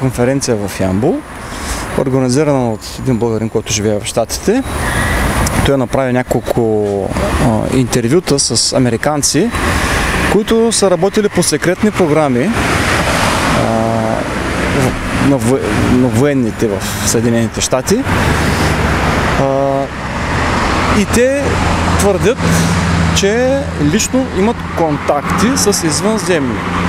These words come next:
и са били наети, а, да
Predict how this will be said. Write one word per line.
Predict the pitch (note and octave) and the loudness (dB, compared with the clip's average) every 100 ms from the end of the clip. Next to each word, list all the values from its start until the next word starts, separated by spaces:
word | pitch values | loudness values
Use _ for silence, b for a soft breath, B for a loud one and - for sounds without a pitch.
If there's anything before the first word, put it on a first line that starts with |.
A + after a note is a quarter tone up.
| F2 E2+ E2+ E2+ D#2+ D#2+ D#2 | 0 0 2 0 0 0 0
и | D#3 | 0
са | D#3+ | 0
били | D3 A#3 A#3+ | 2 2 2
наети, | F3 C3+ G#2+ - A3 | 2 0 -2 -2 -2
а, | D#4 - - - - - D#3+ D3 C#3 C3+ C3 B2+ - - | -4 -8 -12 -12 -6 -2 -2 0 0 0 0 -4 -8 -2
да | C3 | 0